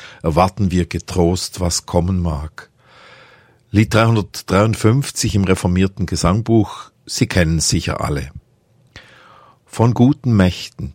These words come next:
treu und still umgeben, behütet und getröstet wunderbar,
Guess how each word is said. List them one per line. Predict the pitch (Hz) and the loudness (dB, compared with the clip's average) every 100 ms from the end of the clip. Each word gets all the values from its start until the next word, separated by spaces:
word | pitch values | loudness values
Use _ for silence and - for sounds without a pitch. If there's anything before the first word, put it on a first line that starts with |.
| - | -6
treu | 98 95 107 120 - | 2 4 6 4 0
und | 104 - | -4 -4
still | - 90 95 101 | 0 2 2 0
umgeben, | - 95 - 76 78 82 87 | -2 -4 -2 -2 -2 -4 -4
behütet | 82 101 127 - 113 | -2 0 -2 -4 -2
und | 104 - | -2 0
getröstet | 101 - 90 92 - 107 85 | -4 0 2 2 2 -2 0
wunderbar, | 87 92 92 82 78 78 76 | 0 0 0 0 0 0 -2